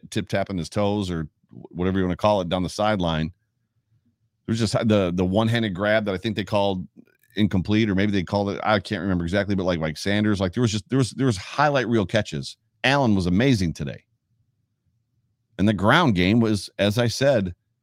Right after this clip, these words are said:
not only effective, but it was important. And the Bills were, I think, for the first time ever, using it right.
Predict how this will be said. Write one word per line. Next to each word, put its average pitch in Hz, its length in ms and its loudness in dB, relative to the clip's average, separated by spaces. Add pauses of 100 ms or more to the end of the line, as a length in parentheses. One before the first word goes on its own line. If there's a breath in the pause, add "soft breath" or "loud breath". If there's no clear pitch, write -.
(420)
not 98 220 2
only 139 220 2
effective, 131 460 0
but 120 100 4
it 135 60 0
was 131 180 0
important. 131 500 0
And 120 120 4
the 120 60 4
Bills 131 340 2
were, 131 180 2
I 135 80 0
think, 139 380 -4
for - 80 -6
the 113 80 0
first 139 260 -4
time 131 400 0
ever, 143 300 4
using 120 420 4
it 127 100 -2
right. 151 320 2